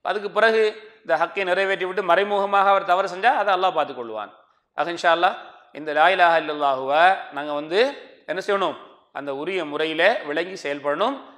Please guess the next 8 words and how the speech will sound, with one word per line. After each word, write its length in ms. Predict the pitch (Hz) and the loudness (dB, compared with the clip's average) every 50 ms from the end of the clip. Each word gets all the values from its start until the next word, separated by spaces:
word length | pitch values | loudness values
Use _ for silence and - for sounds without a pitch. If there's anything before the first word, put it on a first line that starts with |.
| _ _ _ | _ _ _
அதனுடைய 400 | - 143 147 156 160 156 156 147 | -6 -4 -4 -4 -4 -4 -4 -4
நிபந்தனைகள் 840 | 139 151 156 202 233 233 226 220 208 190 190 170 151 - - - - _ _ _ _ _ | -4 -6 -6 -6 -4 -4 -2 -4 -2 -2 -2 -4 -6 -8 -16 -20 -20 _ _ _ _ _
நம்முடைய 280 | - 147 156 156 151 | -12 -4 -2 -2 2
வாழ்க்கையில் 420 | 147 151 165 160 160 165 156 143 135 | 2 2 2 2 -2 -6 -6 -6 -2
நிறைவேற்றப்படணும். 840 | 147 170 170 170 151 151 151 139 151 147 175 208 240 254 - - - _ _ _ | -4 -2 -2 -4 -4 -6 -4 -4 -4 -4 -4 -4 -6 -6 -10 -18 -20 _ _ _
என்ன 300 | _ - 175 220 254 254 | _ -12 -10 -6 -4 -4
நிபந்தனைகள் 680 | 226 214 214 196 220 208 214 208 202 196 190 180 165 | -2 -2 -2 0 -2 -2 0 -2 -2 0 -2 -4 -6
அப்படிங்கிறத 680 | 135 - 151 165 170 165 160 147 139 123 175 220 269 | -4 -4 -4 -4 -4 -4 -4 -4 -4 2 2 2 2